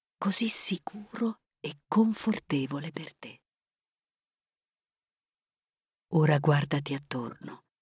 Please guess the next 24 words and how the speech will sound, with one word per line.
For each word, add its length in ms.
per 180
vedere 460
se 180
c'è 180
ancora 680
qualcuno 960
o 160
qualcosa 840
che 140
possa 380
rendere 420
questo 380
posto 560
ancora 720
migliore 640
per 260
te. 260
Se 200
lo 120
desideri, 720
puoi 240
portare 560
quella 320
persona 800